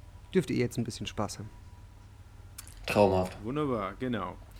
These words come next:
Speaker 3: Also, wir steigen jetzt erstmal direkt mit Runde vier ein.
Speaker 2: Ja.
Speaker 3: Tim verabschiedet sich für ein paar Minuten. Wir wollen ein bisschen quatschen. Ähm, Runde eins bis drei, sprich die ersten vier Picks, äh,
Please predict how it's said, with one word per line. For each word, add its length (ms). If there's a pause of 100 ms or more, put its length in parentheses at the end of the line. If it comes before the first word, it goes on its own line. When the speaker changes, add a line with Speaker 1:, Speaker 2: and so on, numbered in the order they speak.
(720)
Speaker 3:
Also, 340 (160)
wir 160
steigen 380
jetzt 180
erstmal 380 (360)
direkt 400
mit 140
Runde 240
vier 320
ein. 240 (1120)
Speaker 2:
Ja. 220
Speaker 3:
Tim 260
verabschiedet 640
sich 120
für 100
ein 100
paar 140
Minuten. 580 (680)
Wir 180
wollen 180
ein 40
bisschen 300
quatschen. 500 (1400)
Ähm, 560
Runde 280
eins 180
bis 160
drei, 340
sprich 480
die 160
ersten 300
vier 360
Picks, 760
äh, 340